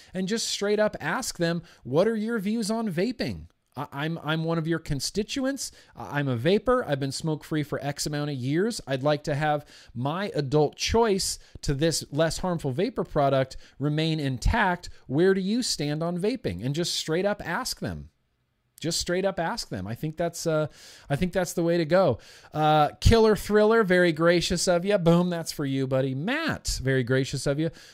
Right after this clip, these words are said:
"What's up, Grim? Uh, big win for New York State for now." So I keep hearing conflicting arguments about this.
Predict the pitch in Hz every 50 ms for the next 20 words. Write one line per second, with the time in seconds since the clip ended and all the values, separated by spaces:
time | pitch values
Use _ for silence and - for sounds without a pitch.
0 | - - 165 185 185 - 208 185 - 147 160 175 175 175 180 - - 156 151 151
1 | 143 139 131 180 196 214 185 180 175 190 208 208 208 208 196 - - 160 147 139
2 | 147 165 190 208 208 196 196 202 196 - - - - - - 196 202 190 - -
3 | - - - - 165 156 156 151 156 165 170 160 143 120 101 90 - - - 185
4 | 175 175 175 - - - - - - - - - - 185 196 175 - 247 269 262
5 | - 196 214 247 247 254 247 247 240 - - - 220 208 - - - 226 220 220
6 | - 233 220 214 214 - - 190 190 202 196 190 196 185 175 156 - - 139 135
7 | 135 127 101 127 123 127 123 123 120 - - -